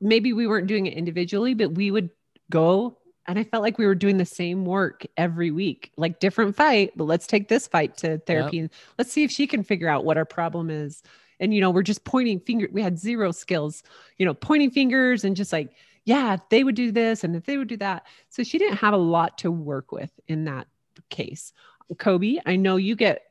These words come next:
Speaker 1: guys, I'm sure, that come and it's, you know, "I'm relapsing because my wife did this," or, "I'm not doing my dailies 'cause my wife wa-, isn't doing this." Is that part of groups ever, or they stay pretty in their own lane?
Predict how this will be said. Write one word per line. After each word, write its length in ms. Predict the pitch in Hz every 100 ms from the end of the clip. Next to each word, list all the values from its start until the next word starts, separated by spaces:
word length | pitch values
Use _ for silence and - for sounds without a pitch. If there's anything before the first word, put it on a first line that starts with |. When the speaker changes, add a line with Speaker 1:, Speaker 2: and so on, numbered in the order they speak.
| 180
Speaker 1:
guys, 380 | 214 147 170 196
I'm 140 | 135
sure, 240 | 170 175 180
that 140 | -
come 300 | - 165 170 -
and 340 | 151 165 156 - _ _ _ _ _
it's, 320 | 170 - - _ _ _ -
you 120 | 160
know, 200 | 135 131
"I'm 260 | 170 185 202
relapsing 600 | 208 196 196 196 196 190
because 260 | 190 190
my 120 | 180 180
wife 260 | 175 170
did 160 | 175 160
this," 320 | 165 135 -
or, 380 | 139 151 151 156 _ _ _
"I'm 220 | 165 -
not 160 | 196 165
doing 200 | 196 185
my 120 | 185
dailies 440 | 175 175 165 160 -
'cause 380 | 165 139 135
my 140 | 151 156
wife 340 | 170 175 -
wa-, 80 | 180 -
isn't 220 | 165 165
doing 200 | 160 147
this." 240 | 113 - -
Is 140 | 170
that 280 | 196 202 -
part 220 | - 202
of 240 | 226 208 - _ _ _ 180
groups 300 | 214 208 233
ever, 300 | 214 233 240
or 240 | 180 190
they 200 | 185 185
stay 260 | - 196 185
pretty 300 | - 170 170
in 80 |
their 160 | 165 160
own 160 | 156 147
lane? 260 | 131 143